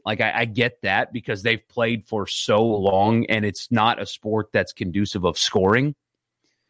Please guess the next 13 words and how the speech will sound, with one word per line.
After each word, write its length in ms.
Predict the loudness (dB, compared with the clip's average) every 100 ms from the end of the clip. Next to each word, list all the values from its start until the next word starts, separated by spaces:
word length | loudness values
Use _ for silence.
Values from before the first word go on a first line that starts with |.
| _ _ _ _
But 120 | -2
the 60 | 0
college 280 | 2 2
football 280 | 2 2 4
overtime 480 | 4 0 -2 -2 0
rule 160 | 0 -2
is 80 |
great. 320 | -2 2 2 2
You're 120 | 0
at 80 | 0
the 60 |
twenty-five. 640 | -6 -6 -6 -2 0 0 -2
You're 200 | -6